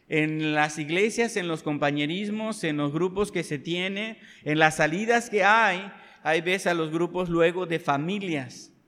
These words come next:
que solamente se reúnen entre ellos y tienen cierta preferencia entre, entre la familia,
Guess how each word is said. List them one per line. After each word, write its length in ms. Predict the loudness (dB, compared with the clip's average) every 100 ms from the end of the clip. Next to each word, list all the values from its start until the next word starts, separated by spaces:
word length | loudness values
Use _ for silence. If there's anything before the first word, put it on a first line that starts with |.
| _ _ _ _ _ _ _
que 120 | -8
solamente 1300 | 0 4 4 4 0 -2 -2 0 0 -2 -4 -8 -12
se 320 | -16 -4 -2 0
reúnen 520 | 0 -2 -2 -2 -2
entre 380 | -2 -2 -2 -2
ellos 460 | -6 -12 -16 -20 _ _ _ _ _ _ _ _
y 100 | -8
tienen 320 | 0 0 0
cierta 460 | 0 2 2 2 0
preferencia 840 | 0 2 2 2 0 -2 0 0 2
entre, 800 | -2 -4 -4 -4 -4 -6 -4
entre 300 | -4 -4 -6
la 200 | -2 -2
familia, 640 | -2 -6 -6 -8 -8 -10